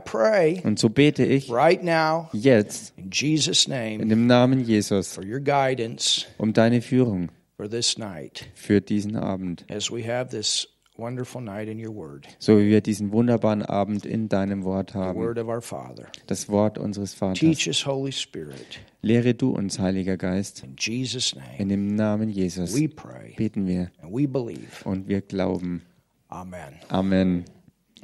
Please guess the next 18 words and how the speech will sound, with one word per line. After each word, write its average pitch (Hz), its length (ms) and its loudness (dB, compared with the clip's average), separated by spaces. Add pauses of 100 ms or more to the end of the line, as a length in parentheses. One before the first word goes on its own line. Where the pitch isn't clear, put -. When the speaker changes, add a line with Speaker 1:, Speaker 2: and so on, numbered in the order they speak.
(1080)
Speaker 1:
You 139 120 -6
can 165 160 -2
open 190 280 0
your 139 100 -4
Bible 143 340 0
tonight 123 840 -8 (280)
Speaker 2:
Ihr - 80 -4
könnt 120 260 4
heute 117 240 6
eure 110 220 6
Bibel 127 300 2
aufschlagen 104 720 2 (480)
Speaker 1:
to 135 540 -2 (120)
the 127 120 -4
first - 480 -4
chapter 123 920 -4
of 107 180 -10
First - 680 -4